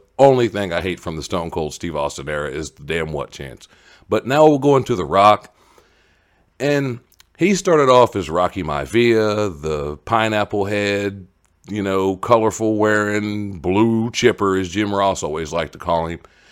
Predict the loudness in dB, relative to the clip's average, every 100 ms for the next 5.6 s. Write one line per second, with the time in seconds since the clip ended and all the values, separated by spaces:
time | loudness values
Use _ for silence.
0 | -14 -2 0 4 4 4 0 -6 -8 -2
1 | -2 0 -2 -2 -2 -2 -2 -2 -2 -2
2 | -2 -2 -2 -4 -8 -8 -4 -2 0 -2
3 | 0 -2 -2 -6 -6 -6 -6 -6 -6 -10
4 | -4 -4 -2 -4 -4 -4 0 0 -2 -6
5 | -2 0 0 0 -2 -4